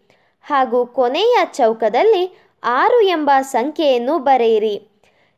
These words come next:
ಕೆಳಗಡೆ ಇರುವ ಮೊದಲನೆಯ ಚೌಕದಲ್ಲಿ ಇಪ್ಪತ್ನಾಲ್ಕು ಎಂಬ ಸಂಖ್ಯೆಯನ್ನು ಬರೆಯಿರಿ ಹಾಗೂ ನಂತರದ ಚೌಕದಲ್ಲಿ ಐದು ಎಂಬ ಸಂಖ್ಯೆಯನ್ನು ಬರೆಯಿರಿ. ಅದರ ಜೊತೆಗೆ ಪ್ಲಸ್ ಚಿಹ್ನೆಯನ್ನು ಬಳಸಿ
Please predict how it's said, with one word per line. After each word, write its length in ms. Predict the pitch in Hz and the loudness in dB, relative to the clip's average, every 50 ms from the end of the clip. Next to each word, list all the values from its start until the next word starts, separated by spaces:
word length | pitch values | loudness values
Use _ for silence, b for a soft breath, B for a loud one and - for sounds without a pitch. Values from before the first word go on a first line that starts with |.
| _ _ - | _ _ -4
ಕೆಳಗಡೆ 580 | 330 339 370 427 494 466 508 494 494 466 427 | -2 0 2 2 2 2 0 0 0 0 0
ಇರುವ 240 | 403 359 359 330 320 311 294 294 | 0 -2 -2 -2 0 0 -2 -2
ಮೊದಲನೆಯ 760 | 269 262 247 240 220 269 320 392 453 427 392 370 339 311 285 262 247 254 | -4 -4 -4 -2 0 0 2 2 2 2 0 0 0 2 0 0 0 -2
ಚೌಕದಲ್ಲಿ 720 | - 269 233 220 226 226 233 214 208 247 320 381 403 339 330 349 - b b b b b b | -2 -2 -2 -2 -2 -2 -4 -2 0 0 0 2 0 0 -2 -4 -8 b b b b b b
ಇಪ್ಪತ್ನಾಲ್ಕು 920 | 262 311 370 - _ - 508 554 554 - 403 403 370 339 320 311 311 - 294 | -6 -6 -6 -8 _ -4 -4 -4 -2 -2 -2 0 0 0 0 -2 -2 -4 -2
ಎಂಬ 300 | 277 262 247 240 240 240 269 | -2 -2 -2 -2 0 0 0
ಸಂಖ್ಯೆಯನ್ನು 720 | - - - 330 302 311 302 320 294 277 254 240 247 311 359 | 0 0 -4 -4 -4 -4 -4 -2 0 0 0 0 -2 -4 -4
ಬರೆಯಿರಿ 540 | 269 240 262 254 247 247 233 226 226 220 208 190 - _ _ _ _ _ _ _ - | 0 0 2 2 2 2 2 0 0 -2 -4 -6 -10 _ _ _ _ _ _ _ -6
ಹಾಗೂ 320 | 254 226 226 233 208 233 233 220 | -2 -2 -2 0 0 -2 -2 -2
ನಂತರದ 600 | 214 214 214 254 330 - 392 370 359 339 285 302 269 | -2 -2 -4 -4 -2 0 2 2 2 2 2 2 0
ಚೌಕದಲ್ಲಿ 760 | 269 - 254 220 220 220 - 220 208 247 330 440 427 339 339 359 - b b b b b b | 0 -2 -2 -2 -2 -2 -2 -2 0 0 2 2 2 0 0 -4 -8 b b b b b b
ಐದು 360 | - 247 294 370 415 453 466 453 | -2 0 2 2 4 4 4 4
ಎಂಬ 280 | 415 370 339 311 294 277 269 | 2 0 0 -2 0 0 0
ಸಂಖ್ಯೆಯನ್ನು 720 | 269 269 269 247 277 339 - 359 311 269 254 247 240 254 285 277 | 0 0 -2 -4 -4 -4 -4 -2 0 0 0 0 -2 -2 -4 -2
ಬರೆಯಿರಿ. 540 | 220 247 240 226 226 214 220 196 220 208 196 - _ b b b b b b b | 0 0 2 2 4 2 2 0 0 -4 -4 -6 _ b b b b b b b
ಅದರ 280 | - 320 381 415 466 466 453 330 | -4 -4 -2 0 0 0 0 0
ಜೊತೆಗೆ 400 | 269 330 311 302 294 240 269 269 269 | -2 -4 -2 -2 -4 0 0 -2 -2
ಪ್ಲಸ್ 400 | 269 - - 370 403 508 - - - - | -2 -4 -2 0 0 0 0 -4 -14 -6
ಚಿಹ್ನೆಯನ್ನು 680 | - 381 320 302 302 294 262 247 240 233 240 285 403 | -4 -4 -2 -2 -2 -2 0 0 0 0 0 -2 -2
ಬಳಸಿ 540 | 370 240 262 262 240 220 226 220 - 233 220 | -2 0 0 2 2 2 0 -2 -4 -6 -6